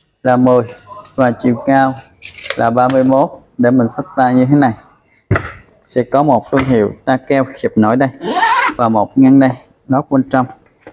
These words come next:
là sạch đẹp á. Hai thương hiệu ta keo. Và một ngăn đây. Tình cảm với chính là tự thân, đừng bút, đừng viết.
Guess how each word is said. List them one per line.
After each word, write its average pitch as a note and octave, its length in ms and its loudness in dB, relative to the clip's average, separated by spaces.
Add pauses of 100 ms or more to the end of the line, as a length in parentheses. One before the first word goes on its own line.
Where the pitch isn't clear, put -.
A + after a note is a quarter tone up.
(760)
là A#2+ 120 0
sạch - 280 -8
đẹp G#2+ 260 0
á. C3+ 100 0 (420)
Hai B2 120 2
thương B2+ 220 -2
hiệu G#2+ 400 0 (1400)
ta B2 120 0 (140)
keo. B2 180 2 (2500)
Và A#2 180 2
một G2+ 300 0
ngăn B2+ 200 4
đây. B2+ 120 2 (1400)
Tình A2+ 180 -2
cảm G2+ 180 0
với B2+ 120 0 (220)
chính D3+ 180 -2
là A#2 100 0
tự G#2+ 180 -2
thân, B2 260 0
đừng G#2 180 0
bút, C3+ 200 -2
đừng G#2+ 140 0
viết. C3+ 360 -2